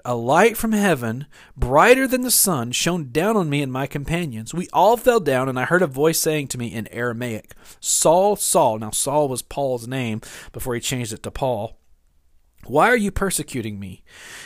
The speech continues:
It is useless for you to fight against my will." "Who are you, Lord?" I asked. And the Lord replied, "I am Jesus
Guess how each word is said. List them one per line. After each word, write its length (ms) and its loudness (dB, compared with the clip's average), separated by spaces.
It 140 6
is 240 6
useless 640 0
for 220 6
you 220 -2
to 140 0
fight 280 0
against 260 -2
my 160 -4
will." 380 -4
"Who 200 6
are 140 12
you, 220 4
Lord?" 260 -2
I 80 -8
asked. 480 -10
And 140 -4
the 80 -4
Lord 240 2
replied, 420 -2
"I 120 -4
am 140 -4
Jesus 600 -4